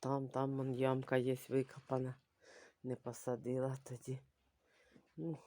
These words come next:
коротше, є на весну робота знову. Те викапуй, те сажай. Ну, хочу ж уже гарненькі посадити, щоб такі, щоб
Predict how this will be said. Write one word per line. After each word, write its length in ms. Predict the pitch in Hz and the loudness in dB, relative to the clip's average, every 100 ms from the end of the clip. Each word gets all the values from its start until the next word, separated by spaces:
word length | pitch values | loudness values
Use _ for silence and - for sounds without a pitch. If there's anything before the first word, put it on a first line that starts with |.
| - | -12
коротше, 520 | - 147 135 - 143 - - - _ - - _ - | 0 2 2 0 -4 -4 -12 -20 _ -20 -20 _ -4
є 240 | 139 139 - 117 | 6 6 6 0
на 180 | 117 | 0
весну 420 | 101 110 - 123 120 - | 0 -4 -4 -4 -2 2
робота 640 | 139 127 107 98 - 117 | 4 2 0 -6 -4 -2
знову. 540 | 123 120 101 95 98 - _ _ - _ - - - _ _ _ _ _ _ | -2 -2 -2 -6 -12 -18 _ _ -20 _ -20 -20 -20 _ _ _ _ _ _
Те 180 | 156 175 | 8 10
викапуй, 680 | 156 165 156 185 190 151 139 | 10 6 12 12 12 8 4
те 200 | - 131 | 4 4
сажай. 540 | - 120 113 110 104 - _ _ _ _ _ _ _ - - - - - _ - - - - _ - - _ - | 4 2 2 -4 -4 -12 _ _ _ _ _ _ _ -20 -2 2 2 0 _ -20 -20 -20 -20 _ -20 -20 _ -4
Ну, 160 | 143 139 | -2 0
хочу 340 | 160 139 143 | 2 0 -2
ж 140 | - | -2
уже 220 | 135 160 151 - - _ _ _ _ - - _ - | 4 4 4 -4 -20 _ _ _ _ -12 -12 _ -6
гарненькі 640 | 131 139 143 160 160 - | 0 2 6 8 8 4
посадити, 600 | - - - 120 120 127 | 0 0 0 2 2 2
щоб 260 | - 120 - _ - - - - | 0 -4 -6 _ -20 -20 -10 -2
такі, 280 | 127 143 | 0 2
щоб 300 | 131 139 120 | 2 2 2